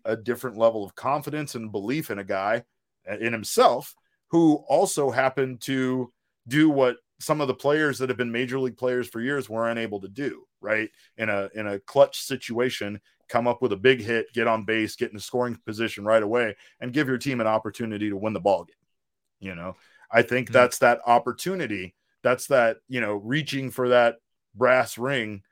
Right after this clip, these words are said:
Speaker 1: again that Lovullo's been looking for, that he still doesn't get out of a lot of players and hasn't gotten out of a lot of players this season.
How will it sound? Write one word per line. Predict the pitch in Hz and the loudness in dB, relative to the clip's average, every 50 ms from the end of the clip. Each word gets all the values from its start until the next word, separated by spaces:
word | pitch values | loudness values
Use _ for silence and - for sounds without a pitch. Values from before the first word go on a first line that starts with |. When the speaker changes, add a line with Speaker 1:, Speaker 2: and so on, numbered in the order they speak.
| _ _ _ _ _ - | _ _ _ _ _ -8
Speaker 1:
again | 110 110 120 120 120 113 | -4 -2 0 0 0 0
that | 110 101 - | -4 -6 -4
Lovullo's | 110 113 104 113 113 113 110 110 101 | -4 -2 0 2 2 2 2 -2 -2
been | 85 107 101 104 | -6 -6 -6 -4
looking | 127 135 - 127 123 - | -6 -6 -6 -10 -12 -8
for, | - 98 101 101 98 | -6 -4 -4 -4 -2
that | 101 104 | -4 -4
he | 104 | -6
still | 101 - - 127 110 | -6 -6 -4 -4 -2
doesn't | 104 113 107 98 104 98 | -2 -2 -4 -4 -8 -10
get | - 117 110 | -6 -4 -2
out | 107 107 107 107 104 | 0 2 2 2 0
of | 104 98 | -2 -4
a | 98 | -2
lot | 98 104 107 107 101 | -2 0 0 0 -2
of | 92 - | -4 -6
players | - 131 127 113 101 98 101 95 90 | -4 -2 -2 0 0 -2 -4 -4 -6
and | 101 104 | -4 -2
hasn't | 143 180 170 120 107 95 | -2 -2 -2 -2 -4 -4
gotten | 104 104 98 - 101 | -2 -2 -2 -4 -6
out | 95 95 | -8 -8
of | 92 | -6
a | 92 98 | -6 -4
lot | 98 98 95 | -4 -4 -4
of | 92 | -4
players | - - 104 95 95 92 85 | -6 -6 -6 -6 -6 -8 -10
this | 92 87 - | -14 -14 -12
season. | - 123 117 98 87 80 | -8 -8 -8 -8 -8 -12